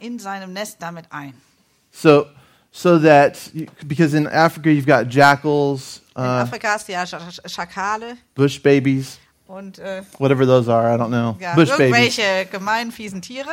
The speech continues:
Speaker 2: Serpents.
Speaker 1: <clears throat> Und Schlangen.
Speaker 2: And, uh,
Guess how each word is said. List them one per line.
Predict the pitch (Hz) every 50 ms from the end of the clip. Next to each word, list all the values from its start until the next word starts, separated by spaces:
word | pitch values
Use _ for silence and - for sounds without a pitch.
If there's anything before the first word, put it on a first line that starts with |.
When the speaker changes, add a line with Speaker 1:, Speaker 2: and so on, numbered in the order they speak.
| 403 - _
Speaker 2:
Serpents. | - - - - 156 165 151 - 175 170 160 156 - - - - 277 - - 202 208
Speaker 1:
<clears throat> | 165 208
Und | 202 180 -
Schlangen. | - - 226 233 240 247 247 247 247 240 240 240 - _ _ _ _ _ _
Speaker 2:
And, | - 113 113 110 110 107 107 107 107 101 - -
uh, | 110 110 110 107 107 107 107 107 110 107 107